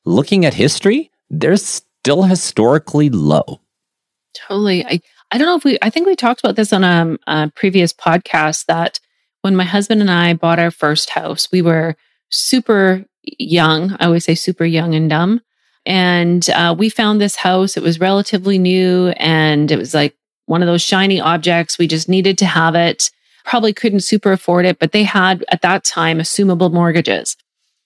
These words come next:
Speaker 2: So we assumed this mortgage, both out of our, we would have never actually probably been able to buy the house. We were able to assume the mortgage because these people needed to get out of it. And we paid twelve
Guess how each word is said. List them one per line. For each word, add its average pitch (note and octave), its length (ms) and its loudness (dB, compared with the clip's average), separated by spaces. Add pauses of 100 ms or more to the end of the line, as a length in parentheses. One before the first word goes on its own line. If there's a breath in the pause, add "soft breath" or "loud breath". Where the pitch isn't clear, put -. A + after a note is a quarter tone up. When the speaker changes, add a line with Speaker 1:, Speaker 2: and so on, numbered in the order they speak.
(120)
Speaker 2:
So E3+ 320 0
we G3+ 260 0
assumed B3 440 0
this A#3+ 260 -4
mortgage, F3 640 0 (480)
both G3 460 -2 (100)
out G3 160 2
of F#3 120 0
our, E3+ 420 0 (260)
we G3+ 160 -2
would B3 140 2
have G#3 100 0
never G3+ 240 2
actually F3+ 300 0
probably F3+ 300 0
been E3 100 -4
able E3+ 180 -2
to D#3+ 80 -2
buy D#3+ 420 2
the G3 120 0
house. G#3 340 0
We F#3+ 140 2
were F3+ 100 2
able F#3 220 2
to - 100 -2
assume G3+ 420 0
the F#3+ 60 2
mortgage E3 500 0 (280)
because F#3 200 0
these E3+ 160 0
people E3+ 260 -2
needed D#3+ 280 -2
to E3 80 -8
get D#3 160 -2
out D#3+ 160 2
of E3 100 0
it. F#3+ 200 0 (280)
And G#3+ 120 -2
we A#3+ 100 0
paid A3 300 -2
twelve F#3 580 0